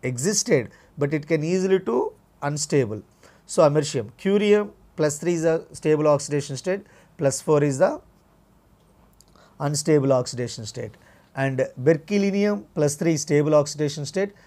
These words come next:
plus four, uh, unstable oxidation state.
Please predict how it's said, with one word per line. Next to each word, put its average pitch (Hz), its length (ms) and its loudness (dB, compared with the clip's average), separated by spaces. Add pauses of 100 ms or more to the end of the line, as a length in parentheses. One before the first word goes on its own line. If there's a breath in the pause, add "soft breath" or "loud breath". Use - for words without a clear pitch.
(160 soft breath)
plus 143 240 0
four, 214 280 0 (240)
uh, 131 840 2 (800)
unstable 139 480 2
oxidation 117 480 -4
state. 107 260 -12